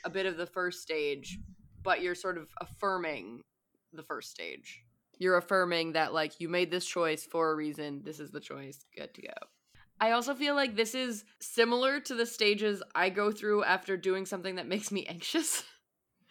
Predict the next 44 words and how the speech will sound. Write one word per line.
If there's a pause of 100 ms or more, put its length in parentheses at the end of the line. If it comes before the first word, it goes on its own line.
(280)
Like,
I'll
do
the
thing, (500)
and
I'll
be
like, (300)
"I'm
doing
this
thing. (120)
This
is
the
right
thing
to
do." (240)
Like, (100)
for
example,
like,
being
in
crowds.
I
hate
being
in
crowds, (240)
but
normally
when
I'm
in
them,
I'm
doing
something
fun
and
exciting.